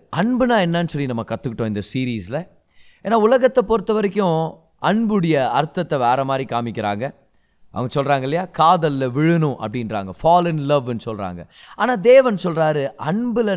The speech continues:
நடக்க கத்துக்கன்னு" சொல்றாரு, "walk in love." அப்படின்னா காதல்ல விழுறது ஒரு ஆக்சிடென்ட் அப்படின்னு சொல்றாங்க. ஆனா அன்புல நடக்கிறது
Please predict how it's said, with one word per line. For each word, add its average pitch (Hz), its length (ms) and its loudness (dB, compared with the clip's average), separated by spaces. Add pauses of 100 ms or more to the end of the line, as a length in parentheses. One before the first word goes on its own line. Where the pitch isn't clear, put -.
நடக்க 170 460 -2
கத்துக்கன்னு" 139 580 -4
சொல்றாரு, 107 320 -6
"walk 190 300 0 (140)
in 160 140 0
love." 143 300 -2 (1160)
அப்படின்னா 110 400 -6 (520)
காதல்ல 247 580 2
விழுறது 214 580 0
ஒரு 190 260 -2
ஆக்சிடென்ட் 196 600 -4
அப்படின்னு 143 340 -4
சொல்றாங்க. 113 400 -4 (520)
ஆனா 156 260 2
அன்புல 262 480 0
நடக்கிறது 151 600 -2